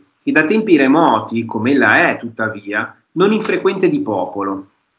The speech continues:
Arrogge che ella ci dà i sentieri ad altri luoghi, ad altre opere, materia non lieve alle nostre ricerche. Quindi probabilmente Elizabeth Fancio è passata attraverso questi borghi,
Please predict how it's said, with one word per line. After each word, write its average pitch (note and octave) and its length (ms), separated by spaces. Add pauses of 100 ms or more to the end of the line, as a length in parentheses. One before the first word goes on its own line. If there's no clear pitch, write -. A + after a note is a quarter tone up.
(340)
Arrogge B2 680
che E3+ 220
ella E3 200
ci C#3+ 160
dà C#3+ 100
i C#3+ 100
sentieri D3 500
ad C3 140
altri B2 260
luoghi, A2+ 500
ad G#2+ 120
altre E3 280
opere, F#2+ 480 (260)
materia B2+ 480
non F3+ 200
lieve G#2 460
alle B2+ 160
nostre A#2 340
ricerche. G2 760 (840)
Quindi - 240
probabilmente C3+ 600
Elizabeth A2 420
Fancio A#2+ 640 (200)
è G#2+ 120
passata G#2+ 640
attraverso F#2+ 460
questi - 280
borghi, G2 560